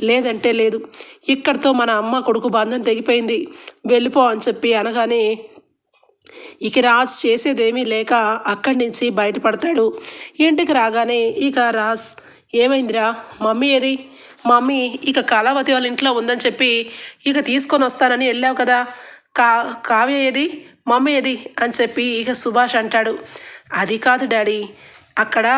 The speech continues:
అక్కడికి వెళ్ళినాక మమ్మీ చాలా బెట్టు చేస్తుంది, ఖచ్చితంగా కావ్యని తీసుకొని వస్తేనే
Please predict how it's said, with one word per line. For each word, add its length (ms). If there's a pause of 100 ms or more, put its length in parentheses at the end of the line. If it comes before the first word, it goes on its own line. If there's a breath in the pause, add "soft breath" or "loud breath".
(300)
అక్కడికి 280
వెళ్ళినాక 500 (640 loud breath)
మమ్మీ 300
చాలా 320
బెట్టు 280
చేస్తుంది, 680 (420 loud breath)
ఖచ్చితంగా 580
కావ్యని 440
తీసుకొని 360
వస్తేనే 640